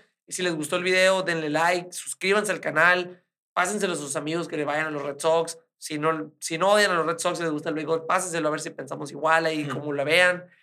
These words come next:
Speaker 1: Y pues nada, sería todo.
Speaker 2: Sería todo, entonces, pues a ver cómo nos va esta semana, ojalá mejor, porque peor está difícil.
Speaker 1: Este mes,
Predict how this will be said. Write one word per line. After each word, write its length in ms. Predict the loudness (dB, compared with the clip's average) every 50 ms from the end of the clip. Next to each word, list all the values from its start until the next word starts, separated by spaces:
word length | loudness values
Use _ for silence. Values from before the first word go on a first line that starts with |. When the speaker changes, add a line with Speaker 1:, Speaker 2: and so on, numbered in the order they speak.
| _ _ _ -8
Speaker 1:
Y 400 | -4 -2 0 2 2 2 0 -2
pues 220 | -2 -4 -4 0
nada, 440 | 4 4 4 4 4 0 -2 -4 -10 _ _ _ _
sería 240 | -10 -8 -8 -6 -6
todo. 380 | -4 -4 -4 -4 -6 -8 -16 _ _ _
Speaker 2:
Sería 380 | -6 -2 0 0 0 0 2
todo, 480 | 4 4 4 6 4 2 2 0 -4 -6 -12
entonces, 920 | -14 -12 -8 -8 -6 -6 -4 -2 -2 -2 -2 -4 -6 -10 -10 -12 -16 _ _ _ _ _ -10
pues 140 | -8 -4 -2
a 100 | -2 -2
ver 80 | -2
cómo 220 | -4 -6 -6 -4 -4
nos 200 | -4 -2 0 0
va 80 | 0
esta 220 | -2 -2 -6 -10 -8
semana, 480 | -6 -4 0 0 0 0 0 0 -2
ojalá 400 | -2 -2 -2 -4 -4 -2 0 -2 0
mejor, 640 | -2 -2 -6 -6 0 2 4 4 4 2 -2 -2
porque 260 | -4 -4 -4 -4 -8 -6
peor 380 | 0 0 2 4 4 2 2
está 220 | 0 -2 -2 -4 -2
difícil. 320 | -2 -2 -2 -2 -2 -2
Speaker 1:
Este 260 | 0 2 4 4 4 4
mes, 480 | 4 2 0 -2 -6 -10 -12 -14 -16